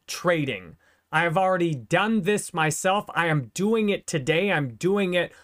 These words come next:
along with you. This is very easy to get started with. And the only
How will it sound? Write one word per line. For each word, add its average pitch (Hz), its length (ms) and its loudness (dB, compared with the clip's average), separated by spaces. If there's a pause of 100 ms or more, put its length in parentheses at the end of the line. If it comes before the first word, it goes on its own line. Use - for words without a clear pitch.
(140)
along 175 480 0
with 254 260 0
you. 117 320 -4 (240)
This 165 180 -2
is 156 140 -4
very 220 540 0
easy 185 420 0
to 156 80 2
get 143 240 0
started 165 540 0
with. 151 280 0 (300)
And 156 160 2
the 147 80 -2 (100)
only 262 680 2